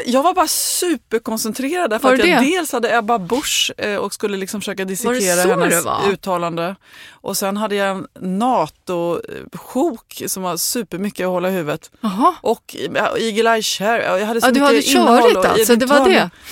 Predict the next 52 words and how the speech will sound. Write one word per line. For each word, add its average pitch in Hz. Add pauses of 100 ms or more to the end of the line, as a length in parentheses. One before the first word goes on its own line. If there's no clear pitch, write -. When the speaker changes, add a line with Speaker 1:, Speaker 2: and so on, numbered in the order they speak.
(220)
Speaker 1:
Men 226
jag 254
var 285
koncentrerad. 320
Det 233
där 262
är 175
ju 165
i -
och -
för 170
sig 147
intressant. 160 (440)
När 196
jag 277
är 180
koncentrerad, 180
då 214
tror 190
folk 156
antingen 151
att -
jag 110
är 104
sur, 165 (360)
Speaker 2:
Nej, 220
inte 214
Speaker 1:
aggressiv 269
Speaker 2:
sur. 302
Jag 254
Speaker 1:
eller 277
Speaker 2:
tänkte 254
Speaker 1:
då -
Speaker 2:
så 156
här, 214
nu 247
är, 226
Speaker 1:
fullkomligt 190
helt 156
utbränd. 214
Speaker 2:
nu 277
är 269
det 254
mycket 240
för 220
min 208
poddkompis 175
här, 170 (240)
tänkte 190
jag. 240 (360)
Så -
då 269